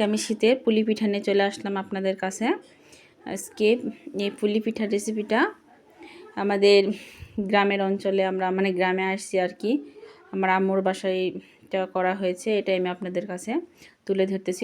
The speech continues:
পুলি পিঠাটা কীভাবে বানানো হয়েছে। পুরো ভিডিওটা দেখবেন, স্কিপ করবেন না। আর প্লিজ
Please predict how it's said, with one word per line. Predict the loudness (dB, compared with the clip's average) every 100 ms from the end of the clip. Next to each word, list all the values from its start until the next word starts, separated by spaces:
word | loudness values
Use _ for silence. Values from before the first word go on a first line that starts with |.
| 0
পুলি | 0 0
পিঠাটা | -4 -6 -8 -6
কীভাবে | -8 0 0 0
বানানো | -2 -2 -4 -4
হয়েছে। | -4 -4 -6 -2
পুরো | 0 2 0
ভিডিওটা | 0 0 0 -2
দেখবেন, | -4 -2 -2 -4 -6
স্কিপ | -10 -10 -2
করবেন | 0 2 0 2
না। | 2 0 -4 -20 -20 -12
আর | -12 -2
প্লিজ | -2